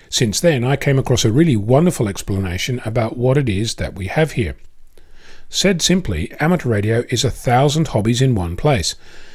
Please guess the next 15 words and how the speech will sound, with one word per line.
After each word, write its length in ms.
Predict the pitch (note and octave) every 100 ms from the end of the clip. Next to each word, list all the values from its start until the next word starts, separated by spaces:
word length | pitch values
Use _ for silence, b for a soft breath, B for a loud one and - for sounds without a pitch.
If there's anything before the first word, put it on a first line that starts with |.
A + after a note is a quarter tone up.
| B -
each 260 | E3 -
with 120 | D#3
their 200 | B2 G#2+
own 160 | A2+ D3
community, 520 | - B2 A#2+ A2+ B2+
their 180 | A#2 F#2
own 180 | C3 C#3
skills, 360 | - B2 B2+
their 120 | F#2+ A2+
own 200 | C#3+ A2+
gear, 180 | A2+
pursuits 540 | B2+ F2 - B2 C#3+ C#3
and 120 | C3+
club 240 | - F2+
songs. 480 | - D3 B2 F#2 -